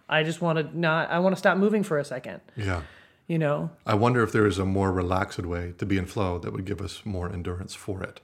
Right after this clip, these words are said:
Speaker 1: Yeah.
Speaker 2: I think of, you know, like, the master monks who are just like, "Hmm, here's,
Speaker 1: Yeah.
Speaker 2: here's life."
Speaker 1: Who are just always there.
Speaker 2: It's like, "Yeah, life's happening.
Speaker 1: Well, it
Speaker 2: Interesting."
Speaker 1: feels like that's just presence and acceptance.
Speaker 2: Mm. Is that the
Speaker 1: Right?
Speaker 2: same thing?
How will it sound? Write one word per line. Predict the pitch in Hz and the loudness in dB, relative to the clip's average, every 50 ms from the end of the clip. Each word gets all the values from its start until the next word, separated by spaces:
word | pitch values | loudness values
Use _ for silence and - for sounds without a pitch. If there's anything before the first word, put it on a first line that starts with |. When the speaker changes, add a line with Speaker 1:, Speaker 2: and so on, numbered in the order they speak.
| _ | _
Speaker 1:
Yeah. | - 175 170 165 156 147 143 - _ _ _ _ _ _ _ _ _ _ - | -6 -4 -2 -2 -4 -6 -10 -12 _ _ _ _ _ _ _ _ _ _ -4
Speaker 2:
I | 107 98 95 | -4 -4 0
think | - 113 92 87 | 0 -2 -2 0
of, | 92 87 87 - - - _ _ _ _ _ _ _ _ _ - | -2 -4 -4 -6 -14 -20 _ _ _ _ _ _ _ _ _ -10
you | 113 101 | -8 -6
know, | 87 85 80 82 | -6 -6 -8 -10
like, | 90 92 - _ _ - _ - | -12 -14 -16 _ _ -20 _ -4
the | 104 98 | -4 -2
master | 95 90 87 87 - - - 104 90 | 0 0 -2 -2 -4 -6 -6 -4 -4
monks | 90 90 90 90 98 - - - - - - | -2 -2 0 0 -2 -2 -4 -6 -6 -6 -8
who | 95 95 | -8 -8
are | 90 | -6
just | 87 90 - - | -6 -8 -8 -8
like, | 101 92 90 - - _ _ | -8 -8 -8 -12 -18 _ _
"Hmm, | - 190 202 190 147 104 85 82 73 - _ _ - | 0 2 2 2 2 0 -4 -6 -10 -16 _ _ 0
here's, | 185 180 156 147 139 | 4 4 4 4 2
Speaker 1:
Yeah. | |
Speaker 2:
here's | 147 185 214 202 - | 0 0 0 2 0
life." | 101 95 92 117 160 - - - | 0 0 0 0 -2 -4 -4 -4
Speaker 1:
Who | 180 | -2
are | 175 165 | 0 0
just | 165 156 - | -2 -2 0
always | 156 147 143 143 143 143 151 | 0 0 0 0 -2 -2 -2
there. | 147 143 143 135 - - - 196 | -2 -2 -2 -4 -10 -10 -8 -8
Speaker 2:
It's | 185 - | -4 -4
like, | 175 165 - 202 | -4 -6 -4 -4
"Yeah, | 220 214 202 147 87 - - _ _ - | -4 -4 -4 -4 -6 -10 -14 _ _ -8
life's | - 101 107 - - | -6 -6 -6 -2 -2
happening. | 143 160 180 - 143 117 98 | -2 -2 -2 -4 -6 -6 -4
Speaker 1:
Well, | 85 135 | -4 -2
it | 185 220 | 0 0
Speaker 2:
Interesting." | 233 226 - - 262 | 0 0 0 2 2
Speaker 1:
feels | 262 240 190 | 2 2 4
like | 247 226 180 | 4 2 4
that's | 170 214 214 214 214 - - - | 4 4 4 4 2 -2 -10 -10
just | 165 156 202 196 196 196 - - | -4 0 2 2 2 0 -8 2
presence | - 196 190 185 190 180 190 | 4 4 6 6 4 0 2
and | 170 165 | 0 -2
acceptance. | 160 - 202 214 - - 139 135 135 - - - - 107 | 0 0 -2 -2 -2 -4 -6 -6 -8 -12 -16 -10 -6 -2
Speaker 2:
Mm. | 107 110 104 92 87 80 78 - _ _ _ _ _ _ _ _ _ _ _ _ - | 0 0 0 0 -2 -4 -8 -16 _ _ _ _ _ _ _ _ _ _ _ _ -4
Is | - 78 | 0 2
that | 110 | 2
the | 92 | 2
Speaker 1:
Right? | 208 | 2
Speaker 2:
same | - 139 117 107 | 2 2 0 2
thing? | - 110 139 214 - | 2 0 0 0 -2